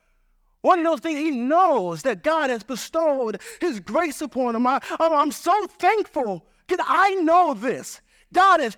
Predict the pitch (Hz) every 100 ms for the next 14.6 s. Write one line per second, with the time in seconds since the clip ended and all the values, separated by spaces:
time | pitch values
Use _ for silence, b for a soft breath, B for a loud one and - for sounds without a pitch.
0 | _ - 403 311 311 202 - 330 254 262
1 | 277 330 254 302 320 165 165 147 170 127
2 | - _ _ _ _ _ _ _ _ 247
3 | 302 247 226 320 277 190 147 131 143 285
4 | - 339 330 - 277 185 - _ _ _
5 | 349 370 247 - 381 403 311 226 202 277
6 | 320 320 311 220 302 247 440 - 269 160
7 | 226 381 302 330 302 220 339 370 - 294
8 | 254 - 392 392 302 285 262 330 381 359
9 | 311 320 349 370 - 277 - B B B
10 | 320 349 349 359 370 349 - 359 359 254
11 | 294 370 311 339 339 359 359 370 359 B
12 | 311 - 330 359 311 277 370 - 339 254
13 | 311 247 185 - 180 - - 370 349 359
14 | 311 349 349 359 359 359